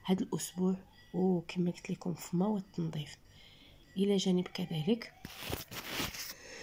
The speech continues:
كاين كذلك هاد الجديد ديال مسحوق التصبين ديال بيم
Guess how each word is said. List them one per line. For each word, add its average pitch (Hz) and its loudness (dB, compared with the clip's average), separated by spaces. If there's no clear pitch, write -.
كاين 208 -4
كذلك 190 4
هاد 180 6
الجديد 175 4
ديال 160 0
مسحوق - -2
التصبين 151 -2
ديال 151 0
بيم 170 2